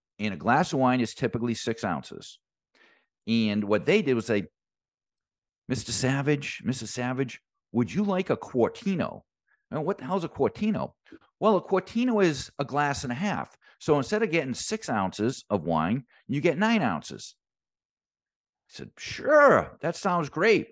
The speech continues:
And it was, and, and so I, I ended up digging into the math associated with this. This chain has a hundred locations in Massachusetts.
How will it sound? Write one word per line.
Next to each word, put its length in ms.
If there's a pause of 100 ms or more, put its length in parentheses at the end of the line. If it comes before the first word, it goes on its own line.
(600)
And 420 (120)
it 60
was, 440 (220)
and, 180
and 300
so 420 (300)
I, 220
I 160
ended 220
up 200 (320)
digging 440
into 400
the 360 (160)
math 640 (140)
associated 680
with 180
this. 400 (1200)
This 160
chain 400
has 460
a 60
hundred 300
locations 580
in 80
Massachusetts. 840